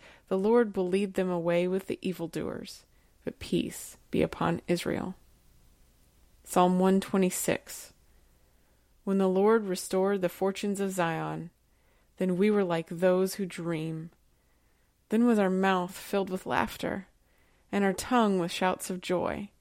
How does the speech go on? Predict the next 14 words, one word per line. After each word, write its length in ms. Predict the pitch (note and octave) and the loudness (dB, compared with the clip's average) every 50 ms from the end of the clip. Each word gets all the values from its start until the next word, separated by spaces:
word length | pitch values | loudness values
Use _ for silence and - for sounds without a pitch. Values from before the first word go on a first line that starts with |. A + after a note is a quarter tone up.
| _ _ _ _ _ _ _ _ _ _ _ _ _ _ _ _ _ _ | _ _ _ _ _ _ _ _ _ _ _ _ _ _ _ _ _ _
Then 140 | - A#3+ B3 | 2 4 4
they 140 | A#3+ A3 | 4 4
said 280 | G#3 - - G#3 G3+ F#3 | 2 0 2 2 4 4
among 300 | F3+ F3+ F3 F3+ F3+ F3+ | 2 2 2 0 0 0
the 80 | F3 E3+ | -2 -2
nations, 720 | F3 F3 F#3 F#3+ - - E3 D#3+ D#3+ E3+ F3 - - _ _ _ _ _ _ - | 0 -2 -2 -2 -2 -4 -6 -6 -6 -8 -10 -14 -18 _ _ _ _ _ _ -4
"The 80 | B3+ B3+ | -2 0
Lord 260 | C4 D4 E4+ F#4 E4+ | 0 0 0 0 0
has 160 | B3+ G#3+ F#3+ | -2 -2 -2
done 240 | - E3 D#3+ - - | -2 -4 -4 -4 -6
great 300 | - - - - - - | -6 -6 -6 -8 -4 -4
things 260 | G3+ G3+ A3 A3+ - | -4 -2 -2 -4 -6
for 140 | - - E3+ | -6 -4 -4
them. 340 | - - - - F#3 F#3 | -2 -4 -4 -4 -8 -10